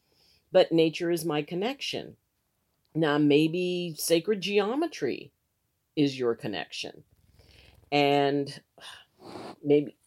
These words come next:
and so you can, you know, search down that path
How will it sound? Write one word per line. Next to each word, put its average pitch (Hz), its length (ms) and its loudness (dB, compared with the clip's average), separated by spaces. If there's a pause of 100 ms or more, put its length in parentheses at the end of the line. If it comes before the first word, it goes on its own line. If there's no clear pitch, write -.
(400)
and 185 200 2
so 143 540 6 (300)
you 190 360 -2
can, 156 400 0 (160)
you 170 140 4
know, 143 240 6
search 220 440 -2
down 220 260 0
that - 260 -4
path - 320 -8